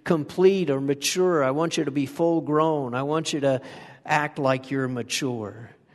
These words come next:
because that's how love needs to act. And your heavenly Father acts like he's mature. And somebody says, "I don't like you," he doesn't turn around and say, "Well, I don't like you either."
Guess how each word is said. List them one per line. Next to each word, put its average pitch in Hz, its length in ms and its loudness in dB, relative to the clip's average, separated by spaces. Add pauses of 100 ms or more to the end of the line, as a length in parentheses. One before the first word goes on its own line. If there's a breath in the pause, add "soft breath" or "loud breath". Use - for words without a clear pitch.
(300 soft breath)
because 131 280 -2
that's 139 240 4
how 135 180 2
love 123 340 2
needs 120 300 -6
to 110 140 -6
act. 110 580 -8 (680 soft breath)
And 151 160 0
your 147 140 2
heavenly 151 400 4
Father 147 540 4
acts 127 420 0
like 120 320 0
he's 131 380 -4
mature. 123 840 -6 (500 loud breath)
And 139 120 -8
somebody 165 320 6
says, 151 260 4
"I 151 140 6
don't 151 280 0
like 165 380 4
you," 143 140 2
he 143 120 0
doesn't 151 320 2
turn 160 160 -2
around 147 220 0
and 147 100 0
say, 151 120 2
"Well, 139 160 4
I 123 140 4
don't 135 280 -4
like 143 320 4
you 185 180 0
either." 160 400 -2